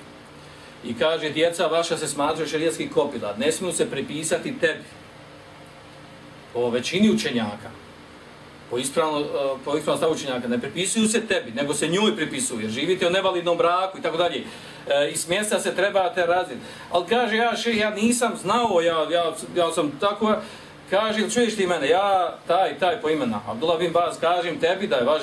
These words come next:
brak batil, da je ništavan, da su vam djeca kopila i da s mjesta se od nje odvojiš, da sa njim nemaš ništa."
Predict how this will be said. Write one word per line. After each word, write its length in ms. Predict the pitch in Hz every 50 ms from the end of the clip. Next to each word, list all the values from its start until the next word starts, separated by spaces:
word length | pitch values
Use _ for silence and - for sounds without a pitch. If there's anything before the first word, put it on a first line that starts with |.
| -
brak 280 | 147 156 156 - 110 - -
batil, 580 | 117 110 117 120 127 - 165 175 - - 214 165
da 80 | 131
je 80 | 120 113
ništavan, 640 | 113 139 185 - - - 202 196 196 185 190 185 156 - - - - - -
da 100 | - 131
su 60 | 123 139
vam 100 | 131 123
djeca 220 | 156 165 - 170 - -
kopila 460 | 156 170 170 208 208 208 202 185 160
i 40 | 147
da 140 | 143 139 127
s 100 | - -
mjesta 340 | 160 185 202 196 - 202 170
se 140 | - 170
od 140 | 156 170 175
nje 100 | 180 165
odvojiš, 280 | 160 175 170 190 180 160
da 80 | 156
sa 120 | - - 170
njim 120 | 175 170
nemaš 220 | 165 185 180 - -
ništa." 260 | 165 147 - -